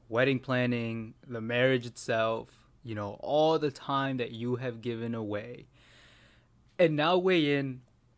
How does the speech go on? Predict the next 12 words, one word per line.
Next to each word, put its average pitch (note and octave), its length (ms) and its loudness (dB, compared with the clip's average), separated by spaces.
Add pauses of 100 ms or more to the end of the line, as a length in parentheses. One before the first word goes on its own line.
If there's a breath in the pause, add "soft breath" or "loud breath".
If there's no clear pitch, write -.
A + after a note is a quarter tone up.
all E3 280 4
of F#3 80 -2
the E3+ 100 -4
choices B2+ 800 -4 (120)
you F3+ 220 -2
made C3 460 -2 (280)
with F#3 280 4
the E3 160 -4
other C#3 300 -2
person A2+ 600 -4 (140)
in B2+ 240 0
mind C3+ 500 -2